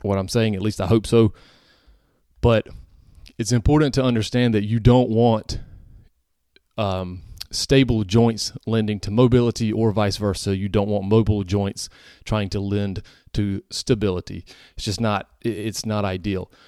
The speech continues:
So remember, remember that kinetic chain analogy, okay? This is, this is why proper warm-ups are important. This is why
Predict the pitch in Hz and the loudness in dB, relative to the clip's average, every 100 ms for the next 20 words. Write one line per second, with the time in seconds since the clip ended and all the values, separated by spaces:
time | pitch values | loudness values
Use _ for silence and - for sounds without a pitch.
0 | - - 110 107 110 131 123 117 107 113 | -8 -2 0 0 2 2 2 0 0 0
1 | 131 131 117 110 - - 117 110 104 98 | 0 0 0 0 -2 -6 -2 0 -2 -6
2 | - 117 113 113 104 - - 98 92 92 | -2 0 0 -2 -6 -12 -8 -6 -4 -6
3 | 90 90 - - 98 110 104 - - 104 | -8 -12 -14 -10 -4 -2 -2 -4 -6 -6
4 | 123 131 - 117 104 113 110 107 104 - | -2 -2 -4 -8 -8 -4 -2 -2 -4 -8
5 | - - 110 107 101 104 104 - 104 92 | -6 0 0 2 0 0 -2 -2 -6 -4
6 | 104 107 98 104 98 85 95 101 101 98 | -2 -2 -2 -6 -8 -6 -2 0 0 -4